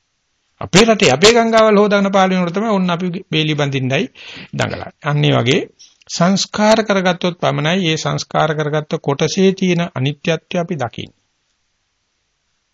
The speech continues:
ඒ ටිකට අපි වග වෙන්න ඕනෑ කියන ගන්න තක තීරුකම නිසා.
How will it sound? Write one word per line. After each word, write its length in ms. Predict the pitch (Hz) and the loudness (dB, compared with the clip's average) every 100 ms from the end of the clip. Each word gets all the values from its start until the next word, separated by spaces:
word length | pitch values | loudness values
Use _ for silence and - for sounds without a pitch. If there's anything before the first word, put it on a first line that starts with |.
| _ _ _ _ _ - | _ _ _ _ _ -4
ඒ 140 | 135 | -2
ටිකට 280 | 139 151 151 | -2 -4 -6
අපි 220 | 139 151 | -6 -6
වග 180 | 147 131 151 | -4 0 2
වෙන්න 240 | 156 151 | 2 2
ඕනෑ 400 | 147 147 143 139 | 2 2 0 -2
කියන 220 | 131 135 | -4 -4
ගන්න 320 | 131 131 139 _ | -4 -4 -6 _
තක 380 | - 123 139 139 | -4 -2 -2 -2
තීරුකම 500 | 135 135 131 117 101 | 0 0 -2 -6 -10
නිසා. 340 | 90 - 73 | -14 -16 -18